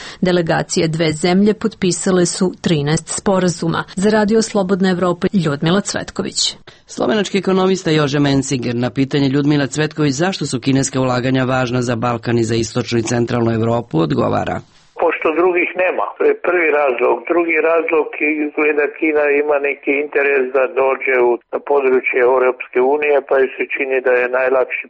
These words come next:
Speaker 3: put preko ovih zemalja. S naše strane, odnosno strane Evrope, najvažnije,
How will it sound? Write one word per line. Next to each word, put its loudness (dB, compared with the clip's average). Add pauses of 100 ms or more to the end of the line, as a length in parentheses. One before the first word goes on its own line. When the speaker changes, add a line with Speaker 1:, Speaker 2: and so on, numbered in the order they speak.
Speaker 3:
put 2 (120)
preko -2
ovih 2
zemalja. 2 (220)
S -14
naše 0 (120)
strane, 0
odnosno 0 (100)
strane 0 (120)
Evrope, 0
najvažnije, 2